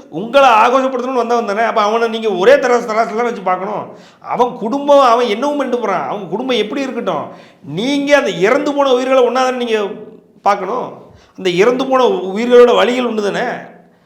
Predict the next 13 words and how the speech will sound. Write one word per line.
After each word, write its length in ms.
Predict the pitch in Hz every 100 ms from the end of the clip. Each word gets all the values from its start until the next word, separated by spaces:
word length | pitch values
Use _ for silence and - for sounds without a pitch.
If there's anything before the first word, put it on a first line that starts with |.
| _ _
அந்த 160 | 175
குடும்பங்களோட 520 | 208 - 262 277 262 240
வலிகள் 300 | 220 247 220
ஒண்ணு 160 | 214
தானே. 300 | 208 208 208
"ஆ, 40 | 202
நான் 160 | 196
பணக்காரன், 500 | 185 220 220 208 196
அதனால 280 | 175 165 196
எனக்கு 200 | 196 185
வலி 180 | 165 226
கம்மி 260 | 185 185
தான், 460 | 185 175 165 123 -